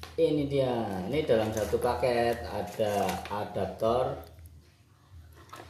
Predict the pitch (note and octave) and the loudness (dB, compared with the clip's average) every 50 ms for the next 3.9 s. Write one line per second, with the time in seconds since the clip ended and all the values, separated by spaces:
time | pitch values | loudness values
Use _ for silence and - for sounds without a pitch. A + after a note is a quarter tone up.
0 | - - - - - - - - - A2+ A2+ A#2+ A#2+ B2+ B2+ C3 C3+ C3+ C3+ - | -12 -12 -10 -12 -12 -12 -10 -10 -10 -4 4 6 8 8 8 8 6 2 -2 -6
1 | - - - - - - - - - - - - - - - - - - - - | -10 -14 -16 -18 -18 -20 -20 -20 -18 -16 -16 -16 -16 -16 -18 -18 -18 -16 -16 -16
2 | - - - - - - - - B2 B2 B2 B2 B2+ C3 C3 C3 C3 B2+ A#2 - | -16 -18 -20 -20 -20 -14 -6 -4 0 0 0 0 0 0 0 0 0 -2 0 0
3 | A2+ G#2+ G#2+ - - A#2 G#2+ G#2+ G2+ - - C3 A#2 A2 G#2 G2 F#2 F#2 | 0 0 0 2 4 4 4 4 0 0 2 4 4 4 4 2 0 0